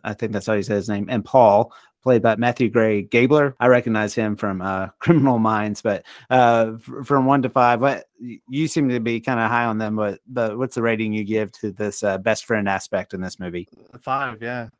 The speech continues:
Speaker 2: I really,
Speaker 1: Five?
Speaker 2: 'cause I
Speaker 1: Wow.
Speaker 2: really, really appre-, yeah, I love that aspect. It felt, something about it felt real to me. They weren't just, like, goofy comedic characters. They actually had, like, personalities, and they were,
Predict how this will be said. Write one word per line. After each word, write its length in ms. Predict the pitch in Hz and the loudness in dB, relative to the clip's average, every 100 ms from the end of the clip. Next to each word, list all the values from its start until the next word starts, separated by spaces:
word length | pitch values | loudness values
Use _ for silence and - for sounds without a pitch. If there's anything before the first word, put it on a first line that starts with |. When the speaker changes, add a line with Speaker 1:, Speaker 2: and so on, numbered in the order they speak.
| _ - | _ -12
Speaker 2:
I 60 | |
really, 140 | 117 120 | -4 2
Speaker 1:
Five? 300 | 139 381 - | 4 4 4
Speaker 2:
'cause 40 | |
I 80 | 123 | 0
Speaker 1:
Wow. 300 | 113 175 123 | 4 4 4
Speaker 2:
really, 180 | 117 110 | 2 -4
really 40 | |
appre-, 220 | 110 113 | -4 -4
yeah, 380 | 123 143 143 131 - - - | 2 4 6 4 -2 -20 -6
I 180 | 131 151 | -2 0
love 280 | 143 139 139 | 0 -2 0
that 160 | 131 | 0
aspect. 480 | 127 131 - 98 - | 0 -4 -6 -8 -10
It 100 | - | -14
felt, 220 | - 147 | -4 -4
something 240 | - 180 208 | -4 -4 2
about 240 | 160 143 | 4 4
it 100 | 113 | 2
felt 280 | - 117 - | 0 0 0
real 240 | 127 120 | -2 -2
to 120 | 110 - - | -4 -14 -20
me. 140 | 98 _ _ _ - | -20 _ _ _ -8
They 80 | |
weren't 240 | 127 156 143 | -2 -2 -4
just, 180 | 123 143 | -8 -6
like, 160 | 127 | -6
goofy 360 | - 135 131 123 | -6 -10 -6 -6
comedic 360 | 117 117 110 - | -4 -4 -4 -6
characters. 440 | 120 113 - 95 | -4 -4 -8 -8
They 140 | 113 | -4
actually 260 | 110 - 113 | -6 -6 -4
had, 140 | 110 | -4
like, 160 | 107 - | -6 -10
personalities, 800 | 101 - 107 117 120 117 117 104 | -14 -16 -10 -6 -6 -6 -10 -14
and 80 | 101 | -20
they 80 | 101 | -20
were, 240 | 101 95 | -20 -20